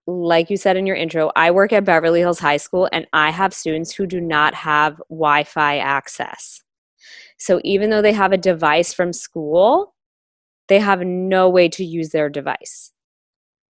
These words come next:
Um, and we need to be prepared for this. And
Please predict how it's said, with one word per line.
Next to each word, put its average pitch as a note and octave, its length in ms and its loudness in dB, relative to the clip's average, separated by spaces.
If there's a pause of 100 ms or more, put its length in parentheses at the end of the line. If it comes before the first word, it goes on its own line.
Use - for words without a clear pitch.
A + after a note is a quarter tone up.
(320)
Um, D#3 460 -2
and F#3 120 -2
we F#3 80 0
need G3+ 180 -2
to G#3 100 -6
be G#3 140 -4
prepared E3+ 460 -4
for A#3 120 -2
this. D4+ 520 0 (500)
And F3+ 280 0